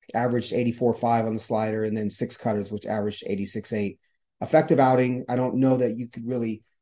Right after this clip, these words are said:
take much about his effectiveness moving forward from this outing. He got one swing and miss on five swings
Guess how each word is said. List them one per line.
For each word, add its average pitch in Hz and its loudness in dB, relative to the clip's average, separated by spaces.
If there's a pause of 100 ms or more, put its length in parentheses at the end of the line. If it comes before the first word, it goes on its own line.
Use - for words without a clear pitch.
(160)
take 165 4
much 139 2
about 120 0
his 113 -4
effectiveness 117 0
moving 110 -2
forward 131 6
from 123 0
this 117 -2
outing. 117 2
He 113 -4
got 110 2
one 123 -2
swing 123 -2
and 117 2
miss 120 -2 (760)
on 113 0
five 123 2
swings 120 -2